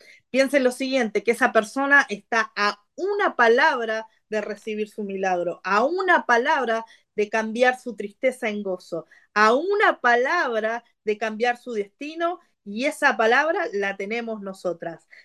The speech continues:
Nosotras somos portadoras de la palabra de vida, de la palabra de fe, la palabra de amor. Entonces, donde vamos, vamos a estar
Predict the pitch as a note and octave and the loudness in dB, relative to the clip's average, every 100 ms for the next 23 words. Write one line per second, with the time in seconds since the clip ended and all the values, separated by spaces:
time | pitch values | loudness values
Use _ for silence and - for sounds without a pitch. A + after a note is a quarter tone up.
0 | _ _ _ G#3+ G#3+ D#4+ E4+ E4 D#4 C#4 | _ _ _ -2 4 6 6 4 2 -4
1 | B3+ A#3 G#3+ G#3+ A3 C4+ C#4 C#4 A3 G#3 | -4 -4 -2 2 2 2 2 2 0 -2
2 | G3+ G3 A3 D4+ D#4 C#4 A#3+ A#3 A#3+ A#3+ | -2 0 2 4 4 2 0 -2 -4 -2
3 | A3+ G3 F#3+ F#3+ G3 B3 D4 C#4+ A#3+ - | -2 -4 -8 -6 0 2 2 0 -2 -6
4 | A#3 A3+ A3+ G3+ F#3 F#3+ A3 C#4 C4+ A#3 | -6 -4 -4 -6 -8 -6 -2 0 0 -2
5 | G#3 A3+ D4 F4 _ _ _ B3 A#3+ C4+ | -4 -4 -4 -6 _ _ _ -6 -2 -2
6 | A#3 A3+ G#3 G#3 D#4 F#4 - - _ _ | -2 0 0 2 2 2 -4 -6 _ _
7 | F#3 B3+ B3+ B3 G#3 G3 A3+ A3+ | 2 2 2 -4 -12 -10 -6 -6